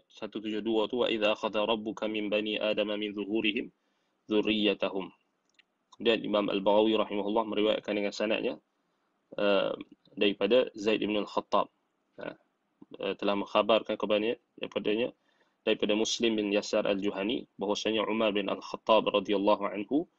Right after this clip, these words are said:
pernah ditanya tentang ayat ini. Ha, iaitulah ayat, "Wa idza akhadha rabbuka min bani adama min zuhurihim dzurriyyatahum."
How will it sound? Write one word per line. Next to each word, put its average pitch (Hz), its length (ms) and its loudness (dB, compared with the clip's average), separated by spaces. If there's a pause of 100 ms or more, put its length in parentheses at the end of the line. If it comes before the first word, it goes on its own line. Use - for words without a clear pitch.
(440)
pernah 117 240 2
ditanya 113 480 0
tentang 120 400 -2 (320)
ayat 104 240 4
ini. 98 240 -4 (640)
Ha, - 160 -10 (800)
iaitulah 104 320 2
ayat, 107 160 4
"Wa 107 80 2
idza 107 240 0
akhadha 104 320 -2
rabbuka 110 400 -2
min 101 160 -4
bani 104 240 -4
adama 101 400 -2
min 98 160 -4
zuhurihim 107 560 -4
dzurriyyatahum." 98 720 -4